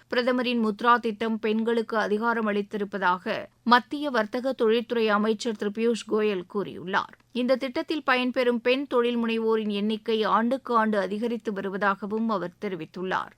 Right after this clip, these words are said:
முத்ரா திட்டம் பெண்களிடையே தொழில் தொடங்கும் ஆர்வத்தை ஏற்படுத்தியிருப்பதுடன், ஏராளமான புத்தொழில்கள் தொடங்கப்பட்டிருப்பதாக வங்கியாளர்களும் கூறியுள்ளனர்.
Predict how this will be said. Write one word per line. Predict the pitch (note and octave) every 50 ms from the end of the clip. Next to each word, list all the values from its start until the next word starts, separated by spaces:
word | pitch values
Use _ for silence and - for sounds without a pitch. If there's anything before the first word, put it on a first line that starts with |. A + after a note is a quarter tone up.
| _ - -
முத்ரா | A#3 B3+ C#4+ - - D#4+ D#4+ D#4
திட்டம் | D#4 D4+ C4+ A#3+ C4 B3+ B3+ A#3
பெண்களிடையே | B3+ B3 B3 C4 C4+ D4+ D4 C4+ C4 A#3 A#3 A3+ A3+ A#3 A#3 A3+
தொழில் | A3+ A#3 A3+ A#3+ C4 C#4+ C4+
தொடங்கும் | - B3+ B3 A#3+ A#3 A#3 A#3 A3+ G#3
ஆர்வத்தை | F#3+ F#3+ G#3 G#3+ A3 A#3+ A#3 - - A3 G3 F3+
ஏற்படுத்தியிருப்பதுடன், | G3 G3+ G3+ - A3+ G#3+ G#3+ G#3 A3 G#3 F#3+ F#3+ F#3+ - G3+ F#3+ G3 G3 G#3 F#3+ D#3 - - _
ஏராளமான | - G#3+ A#3 B3 B3+ B3+ B3+ B3 B3 A#3+ A3+ A#3 A#3+ C4+ D#4 D4+
புத்தொழில்கள் | - B3+ A3 G#3 B3 B3 A#3+ A#3+ A#3 A3+ A3+ A3+ A3 G3+ -
தொடங்கப்பட்டிருப்பதாக | G#3+ G3+ G#3+ A3+ A#3+ C4 A#3 - A3+ G3+ G#3 G3+ G3 G3 G3+ G#3 G3+ G3+ G3 G3 F#3+ F#3+ G#3+ A3 A3+ A3 G3+
வங்கியாளர்களும் | F#3 G3+ G#3+ A3+ A3 A#3 A#3 G#3+ F3+ F3 F#3 F3+ F#3 - F#3+ F#3+ F3+ E3+ F3 -
கூறியுள்ளனர். | - G#3+ G3 C#3 G2 G#2+ B2 D#3 F#3 G3 F3+ - -